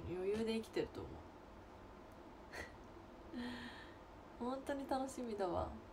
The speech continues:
うん。ぜひね、ディーエムエムさんでご覧ください。ありがとう。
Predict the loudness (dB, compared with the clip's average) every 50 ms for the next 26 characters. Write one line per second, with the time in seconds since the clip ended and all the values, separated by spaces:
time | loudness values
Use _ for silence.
0 | -12 -12 -8 -6 -4 -4 -4 -4 -6 -6 -6 -6 -6 -8 -10 -12 -12 -12 -12 -12
1 | -12 -12 -12 -12 -12 -12 -12 -12 -12 -12 -12 -12 -12 -12 -12 -12 -12 -12 -12 -12
2 | -12 -12 -12 -12 -8 -2 -2 -2 0 0 -2 0 0 2 6 6 6 6 6 4
3 | 2 2 2 -2 -4 -4 -4 -4 -4 -6 -8 -8 -8 -10 -10 -12 -12 -12 -8 0
4 | 2 4 4 4 4 4 2 2 4 6 6 6 4 4 -6 -10 -12 -12 -12 -12
5 | -12 -12 -12 -10 -12 -12 -12 -12 -12 -12 -12 -12 -12 -12 -12 -10 -10 -10 -10 -6
6 | -6 -6 -6 -6 -10 -12 -12 -10 -6 -6 -6 -6 -6 -8 -8 -8 -10 -10 -10 -10
7 | -10 -10 -8 -8 -8 -8 -10 -10 -10 -6 2 4 10 12 12 12 12 10